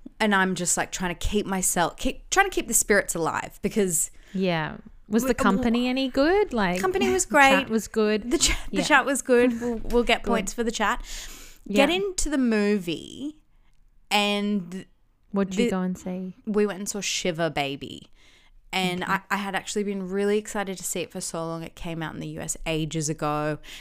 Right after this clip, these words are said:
Speaker 1: and, uh, it's a movie about a young Jewish girl who is finishing up college, doesn't really know what she's doing with her life, and she actually is on a sugar daddy website making a bit of money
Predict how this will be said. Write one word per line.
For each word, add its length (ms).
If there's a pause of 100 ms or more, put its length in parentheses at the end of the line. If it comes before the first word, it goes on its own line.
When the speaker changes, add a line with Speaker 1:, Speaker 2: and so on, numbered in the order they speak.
(160)
Speaker 1:
and, 640 (280)
uh, 340
it's 160
a 60
movie 600
about 640 (100)
a 320
young 440
Jewish 380
girl 380
who 320 (580)
is 260
finishing 380
up 160
college, 600
doesn't 240
really 200
know 120
what 120
she's 180
doing 460
with 160
her 120
life, 460
and 160
she 580
actually 680
is 160
on 280
a 280
sugar 400
daddy 320
website 560
making 300
a 40
bit 140
of 40
money 540